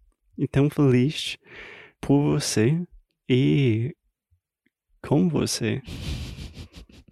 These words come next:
Speaker 1: Então, eu queria falar um pouco sobre essa experiência. Por que você está fazendo o que você está fazendo?
Speaker 2: <laughs> E
Speaker 1: E
Speaker 2: o que você está fazendo, né? Porque você já falou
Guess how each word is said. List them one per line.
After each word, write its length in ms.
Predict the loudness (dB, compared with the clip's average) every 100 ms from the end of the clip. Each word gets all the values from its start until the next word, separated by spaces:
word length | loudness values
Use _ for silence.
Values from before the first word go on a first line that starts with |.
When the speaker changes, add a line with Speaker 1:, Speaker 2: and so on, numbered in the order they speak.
| _ _ _ _ _ 0
Speaker 1:
Então, 480 | 0 2 2 2 2
eu 300 | 2 2 2 -2 _ _ -2
queria 360 | 0 2 2 0
falar 320 | 0 0 2
um 80 | 0
pouco 320 | -2 -4 -2
sobre 460 | -2 2 2 2 2
essa 240 | 0 -2
experiência. 960 | -4 -2 -2 2 2 2 -2 -2 -2 -4 -12 -20 -20 -20 -20 -20 _ _ _ _
Por 220 | -4 -2 -2
que 220 | 0 0
você 260 | 2 0
está 240 | 0 0 0
fazendo 580 | 0 2 4 4 2 0 _ _
o 80 | -4
que 400 | -2 2 2 2 -2 _ _
você 300 | -2 -2 0
está 220 | -2 -2
fazendo? 400 | -2 0 2 4
Speaker 2:
<laughs> 1400 | 4 2 -2 -12 -18 -16 -18 -20 -20 -20 _ -12 -10 -2
E 160 | 4 6
Speaker 1:
E 60 |
Speaker 2:
o 180 | 6 4
que 260 | 2 2 4
você 300 | 2 -2 -2
está 240 | -2 -2
fazendo, 300 | 0 0 0
né? 200 | 0 -2
Porque 280 | -2 -2 -2
você 120 | -2
já 160 | -2 -2
falou 480 | -2 -2 0 -2